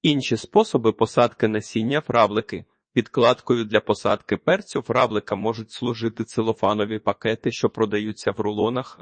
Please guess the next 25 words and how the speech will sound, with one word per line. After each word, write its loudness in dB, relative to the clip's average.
Равликам 0
з -14
пакетів 0
потрібно -4
менше -4
місця, -4
ніж -2
рулончиком -2
з -16
підкладки 0
під -2
ламінат. -2
Контейнер -2
під -2
таку 0
конструкцію -2
потрібен 0
менших -4
розмірів, -2
наприклад, -2
пластиковий 0
стакан -2
двісті -6
п'ятдесят-п'ятсот -4
м. -12